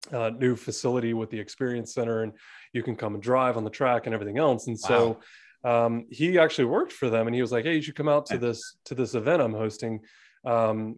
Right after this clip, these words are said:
Speaker 1: and we're gonna be driving Porsches around this huge parking lot, like, at real
Speaker 2: That's
Speaker 1: speed."
Speaker 2: cool.
Speaker 1: And I was like, "Okay, cool." So I hop in and we drive around, and I was just like, "This is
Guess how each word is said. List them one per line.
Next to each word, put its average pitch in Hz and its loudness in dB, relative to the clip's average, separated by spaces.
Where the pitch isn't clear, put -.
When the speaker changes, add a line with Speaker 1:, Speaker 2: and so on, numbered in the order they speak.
Speaker 1:
and 135 -10
we're 117 -8
gonna 120 -2
be 120 0
driving 117 0
Porsches 120 -2
around 110 -2
this 104 -8
huge 127 -8
parking 135 -2
lot, 104 -4
like, 104 -6
at 117 -4
real 120 -2
Speaker 2:
That's 120 -2
Speaker 1:
speed." 143 -2
Speaker 2:
cool. 120 -4
Speaker 1:
And 127 -2
I 151 2
was 160 0
like, 175 2
"Okay, 220 0
cool." 214 2
So 139 2
I 127 8
hop 139 4
in 135 6
and 120 2
we 117 0
drive 127 2
around, 127 0
and 117 -4
I 120 0
was 110 -4
just 117 -12
like, 107 -8
"This 160 -2
is 107 -10